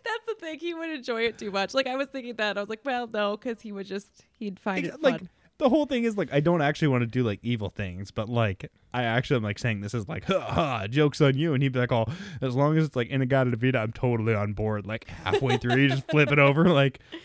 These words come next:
Speaker 2: "Cool. We're
Speaker 1: Yep.
Speaker 2: doing this." Yeah. Yeah. Anyways, so this song, um, is an indie alternative piece.
Speaker 1: Yes.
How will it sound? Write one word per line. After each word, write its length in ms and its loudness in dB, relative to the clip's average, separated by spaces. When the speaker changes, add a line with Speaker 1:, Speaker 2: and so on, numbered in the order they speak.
Speaker 2:
"Cool. 260 2
We're 80 -18
Speaker 1:
Yep. 200 -2
Speaker 2:
doing 180 2
this." 200 -4
Yeah. 180 -10
Yeah. 220 -12
Anyways, 460 0
so 280 2
this 220 0
song, 480 0
um, 340 -2
is 160 -4
an 100 -8
indie 440 -2
alternative 960 -2
piece. 160 -4
Speaker 1:
Yes. 360 -4